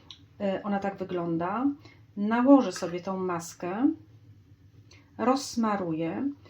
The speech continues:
Oczywiście, e, mm, ja sobie tą maskę też na, przede wszystkim na twarz nałożę,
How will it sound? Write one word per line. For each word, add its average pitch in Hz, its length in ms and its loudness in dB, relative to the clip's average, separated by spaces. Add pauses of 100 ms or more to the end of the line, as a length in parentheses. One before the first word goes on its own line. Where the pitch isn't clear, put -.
(340)
Oczywiście, 214 800 -2
e, 196 220 -2
mm, 190 800 -6
ja 190 120 -2
sobie 185 240 -8
tą 190 140 -4
maskę 190 340 -2
też 180 200 -10
na, 185 80 -4
przede 240 360 4
wszystkim - 420 -4
na 180 120 -2
twarz 220 400 -2
nałożę, 165 680 -2